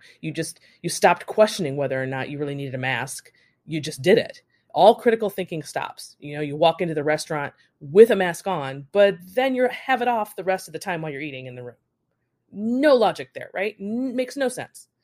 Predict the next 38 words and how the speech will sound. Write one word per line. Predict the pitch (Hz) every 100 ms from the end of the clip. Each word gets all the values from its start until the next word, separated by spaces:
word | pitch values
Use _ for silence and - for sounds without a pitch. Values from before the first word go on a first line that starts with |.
| _ _ _ _ _ _ 160
But | 185 - 202
you | 190
just | 175 -
stop | 151 117
thinking | 147 131 147
and | 139
you |
just | 147 127
do | 131 120
it | - -
like | 127
sheep. | - - 160 _ _ _ -
It's | 156 -
like | 175 175
that | 175 143 _ 165
with | 160
daycare. | - 170 - 131 - _ _ _ -
And | 165 156 151
not | 190 190 196
just | - 202 -
daycare, | 147 131 131 151
but | 160
just | 247 151
the |
needs | 135 165 202 -
of | 131
children | - 202 180 147 -
in | 170 175
those | 151 143
early | 160 151 151
years, | 139 131 131
period, | - 214 131 78 _ _ _
whether | 147 151
it's | 147 -
daycare | 147 135 156 143
or | 139
not. | 143 147 - _ _ _ _ _ _
Um, | - 135 131